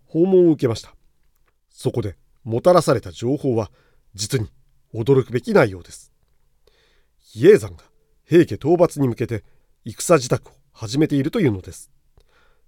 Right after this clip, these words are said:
さらに驚くべきことに、それは後白河法皇の指示によるものであり、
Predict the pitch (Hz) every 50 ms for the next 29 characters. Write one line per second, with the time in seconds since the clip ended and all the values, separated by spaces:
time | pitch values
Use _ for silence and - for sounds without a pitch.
0 | _ _ _ - - - 214 233 147 85 - _ _ _ _ _ - 123 120 135
1 | 135 123 - 110 104 - - - 107 123 123 107 - - - 113 127 123 120 104
2 | - _ _ _ _ _ _ _ _ _ _ _ _ _ _ - 101 107 - -
3 | 156 143 - 139 131 127 117 107 131 127 120 113 101 82 78 - _ - - -
4 | 139 123 139 180 214 151 113 101 101 107 107 107 110 95 87 76 -